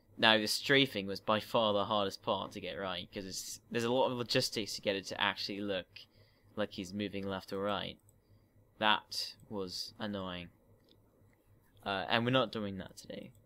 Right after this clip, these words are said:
Uh, I, I was just going to explain the very basic animation and that I've done. Uh, as for actually creating a skeleton, um, I'll probably look into doing that as well. But if not, there's plenty of videos out there. Um, so,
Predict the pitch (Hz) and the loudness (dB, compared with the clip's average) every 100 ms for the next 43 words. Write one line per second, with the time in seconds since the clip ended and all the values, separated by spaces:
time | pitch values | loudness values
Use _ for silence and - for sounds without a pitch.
0 | - 92 90 101 - 104 104 104 107 110 | -10 -6 -4 -6 -2 -2 -2 -4 -8 -6
1 | 98 95 - 101 95 98 101 101 - 107 | -6 -8 -6 -4 -4 0 0 0 0 0
2 | - - 98 98 98 95 - - - - | 0 -6 -6 -4 -6 -6 -10 -12 -18 -20
3 | - - _ - - 95 92 90 - - | -20 -20 _ -20 -8 -4 -2 -4 -8 -4
4 | 95 95 - 120 90 - _ - - - | -4 -2 -2 -2 -2 -10 _ -20 -20 -20
5 | _ - 104 98 117 107 101 - 104 98 | _ -4 0 4 6 6 2 -2 0 0
6 | - - 107 - 104 98 101 - 113 104 | -4 -6 -6 -4 -4 -2 -2 0 2 2
7 | - 117 156 185 - _ - 104 104 107 | 0 -6 -8 -10 -18 _ -4 0 0 -2
8 | 104 - 104 104 - 95 95 101 98 98 | -6 -2 -2 -2 -6 -8 -10 -8 -8 -8
9 | - 95 92 - 98 98 - 104 104 95 | -10 -12 -12 -12 -10 -10 -12 -6 -4 -4
10 | 90 - - _ _ - 147 170 - 104 | -6 -12 -20 _ _ 0 4 4 2 -2
11 | 110 - 113 - 156 143 123 117 107 101 | -2 -8 -10 0 0 2 -2 0 0 0
12 | 101 87 95 92 101 _ - - 101 98 | -2 -2 -2 -4 -6 _ -14 -4 -2 -2
13 | 98 107 - - - 104 101 98 | -4 -10 -14 -10 -2 0 0 -2